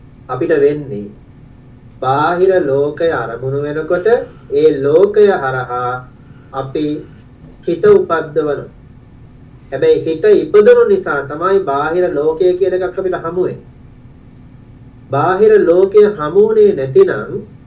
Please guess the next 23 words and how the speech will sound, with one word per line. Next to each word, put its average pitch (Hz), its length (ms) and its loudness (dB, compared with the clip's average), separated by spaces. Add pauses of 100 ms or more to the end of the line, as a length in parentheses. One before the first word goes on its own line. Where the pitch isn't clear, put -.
(240)
අපිට 156 340 -6 (1080)
අවිද්‍යාව 135 560 0
උපදින්නේ. 143 480 -2 (1120)
දැන් 127 400 -8 (540)
මේ 143 280 0
වෙලාවේ 180 1000 4 (400)
බාහිරව 175 680 -2
ඇහෙන 165 440 -2
කිසිම 151 340 -8
ශබ්දයක්, 160 640 -2
බාහිර 135 380 -2
සකස් - 360 -6
වෙන 170 180 -8
කිසිම 135 280 -8
ශබ්දයකට 156 680 0
හිත 147 140 -2
යොමු 165 240 2
වෙන්නේ 170 360 -2
නැහැ. 180 120 -8 (920)
ඇයි? 165 400 2 (1200)
මේ 131 240 2
වෙලාවේ 156 400 4
එක 139 160 0